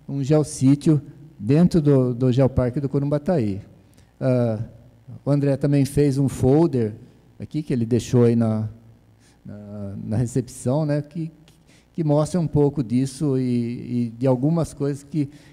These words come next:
que mostram a importância desse geossítio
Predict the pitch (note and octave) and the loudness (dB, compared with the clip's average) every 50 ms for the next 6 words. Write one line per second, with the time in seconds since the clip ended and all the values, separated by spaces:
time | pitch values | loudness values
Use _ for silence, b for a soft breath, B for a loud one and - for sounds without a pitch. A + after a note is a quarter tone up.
0 | B B - D3 C#3 C#3 C#3 C#3+ D#3+ D3+ C#3+ - E3 D#3 D#3 C#3+ C#3 C#3 C#3+ - | B B -4 0 0 0 0 0 -2 -2 0 0 -2 -2 -2 -4 -4 -4 -4 -6
1 | E3+ D#3+ C#3 - _ _ _ _ b b b b b b b b b b _ - | -8 -10 -10 -12 _ _ _ _ b b b b b b b b b b _ -20
2 | - - G#2+ B2 C#3 C3+ - E3+ D3+ D3 E3+ F3 D#3+ - - - F#2+ E2+ - - | -16 -8 0 2 2 2 4 2 2 4 4 2 2 0 -4 -6 -6 -6 -8 -16
3 | - - | -20 -20